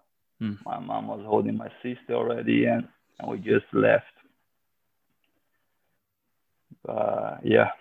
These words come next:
Speaker 2: there was some,
Speaker 1: <laughs>
Speaker 2: that was one of the craziest days in my life,
Speaker 1: Yeah.
Speaker 2: but also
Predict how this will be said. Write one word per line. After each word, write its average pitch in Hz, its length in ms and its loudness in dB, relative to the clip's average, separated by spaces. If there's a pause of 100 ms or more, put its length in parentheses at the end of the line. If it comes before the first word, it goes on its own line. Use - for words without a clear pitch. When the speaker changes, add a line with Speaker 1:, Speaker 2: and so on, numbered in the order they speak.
(640)
Speaker 2:
there 110 180 6
was 113 220 4
some, 120 240 -4 (460)
Speaker 1:
<laughs> - 420 -20
Speaker 2:
that 123 140 -2
was 127 220 4
one 139 160 6
of 147 100 6
the 147 80 4
craziest 143 560 6
days 131 280 8
in 139 80 2
my 123 160 4
life, 120 380 8 (140)
Speaker 1:
Yeah. 120 180 0 (140)
Speaker 2:
but 113 160 -2
also 123 560 -2